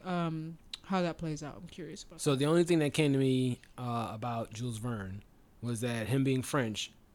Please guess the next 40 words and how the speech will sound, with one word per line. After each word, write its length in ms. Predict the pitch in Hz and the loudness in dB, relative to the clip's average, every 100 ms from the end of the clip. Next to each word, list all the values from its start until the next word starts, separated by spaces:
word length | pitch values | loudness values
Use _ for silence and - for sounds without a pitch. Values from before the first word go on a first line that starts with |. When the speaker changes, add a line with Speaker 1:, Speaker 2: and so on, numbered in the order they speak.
| - | -14
Speaker 2:
that 180 | 110 123 | -6 -2
he 80 | 120 | 0
didn't 220 | 131 113 | 0 0
take 340 | - 131 113 - - - | -2 -2 -4 -8 -20 -12
the, 380 | 113 110 123 120 | -8 -2 0 0
like, 180 | 120 123 | 0 0
he, 80 | 147 | 2
they 140 | 143 | 2
seem 260 | 139 180 165 | 4 6 8
to 60 | |
be 380 | 147 147 139 135 | 6 4 4 2
leaning 320 | 131 151 151 139 | 2 4 4 4
toward 540 | - 131 127 120 113 - - - - | 2 2 4 2 -2 -10 -20 -20 -4
the 80 | 123 | 2
Union 340 | 127 160 127 | 6 6 6
side 360 | 113 120 104 98 | 2 -4 -4 -6
of 180 | 107 101 | -10 -8
the 60 | 110 | -2
war, 360 | 143 117 - - | 2 0 -2 -12
of 160 | 101 107 | -8 -2
the 80 | 220 | 2
Civil 220 | 214 196 | 4 6
Speaker 1:
Mm-hmm, 100 | 185 | 4
Speaker 2:
War, 220 | 135 - | 2 0
Speaker 1:
mm-hmm. 300 | 196 170 165 160 156 - | -6 -6 -6 -10 -10 -6
Speaker 2:
because, 540 | 131 147 127 123 120 | 2 2 4 2 0
and 120 | 131 | -2
I 80 | 127 | -2
was, 160 | 127 110 | -2 0
I 120 | 123 | 0
was 120 | 123 | 0
thinking, 220 | 147 131 | 0 0
I 60 | 120 | 2
wonder 280 | 123 151 147 | 2 4 4
if 120 | 131 | 4
that's 200 | 139 131 | 0 0
because 220 | 127 127 | -2 -2
he's 120 | 110 - | -2 0
French, 360 | - 175 170 | 4 4 4
and, 200 | 120 113 | -2 -4